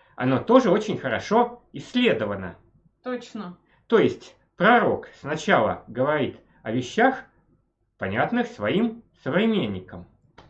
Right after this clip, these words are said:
Speaker 2: Потому что если он будет говорить нечто заумное и непонятное, то его никто не будет слушать.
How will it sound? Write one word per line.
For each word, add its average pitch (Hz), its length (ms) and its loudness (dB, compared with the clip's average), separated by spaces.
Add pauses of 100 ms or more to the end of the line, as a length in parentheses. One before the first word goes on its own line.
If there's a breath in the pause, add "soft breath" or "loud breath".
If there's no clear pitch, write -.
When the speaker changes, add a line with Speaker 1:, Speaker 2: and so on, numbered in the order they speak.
(460 soft breath)
Speaker 2:
Потому 285 440 0
что - 180 -8
если 302 480 -4
он 277 420 -4
будет 208 580 -6
говорить 196 880 -6 (220)
нечто 359 600 -6
заумное 277 840 -2
и 254 80 -2
непонятное, 208 920 -8 (400)
то 175 80 -8
его 330 280 -4
никто 330 380 -6
не 254 160 -4
будет 233 320 -8
слушать. 202 680 -14